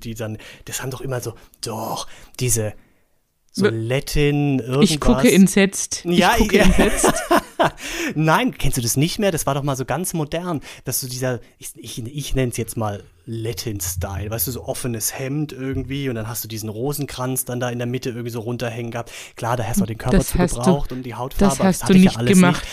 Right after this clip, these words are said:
Speaker 1: nicht. Nee, ich, ich hab's trotzdem gemacht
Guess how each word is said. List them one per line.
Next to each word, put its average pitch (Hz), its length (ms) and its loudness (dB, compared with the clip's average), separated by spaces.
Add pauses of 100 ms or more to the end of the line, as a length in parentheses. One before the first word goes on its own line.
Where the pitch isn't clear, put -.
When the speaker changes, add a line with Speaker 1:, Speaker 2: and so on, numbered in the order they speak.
(240)
Speaker 1:
nicht. - 20 -14
Nee, 160 420 4
ich, - 240 -4
ich 156 160 -4
hab's - 240 -4 (280)
trotzdem 214 420 2
gemacht 214 500 0